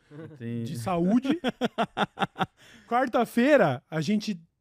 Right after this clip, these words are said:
Speaker 2: entra lá, tipo assim, quarta-feira no fim da tarde,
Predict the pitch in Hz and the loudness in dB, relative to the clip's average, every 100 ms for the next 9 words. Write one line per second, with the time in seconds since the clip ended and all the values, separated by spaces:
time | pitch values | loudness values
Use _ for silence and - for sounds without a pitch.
0 | _ - 196 214 226 233 196 190 254 - | _ -12 -8 -6 -4 -2 2 2 0 -4
1 | 285 - 262 170 127 131 - 160 165 - | -10 0 0 2 -2 -8 -12 -10 -8 -6
2 | 165 175 156 175 165 165 190 - 196 185 | -4 -4 0 0 0 -4 -4 -4 -2 0
3 | 190 | 0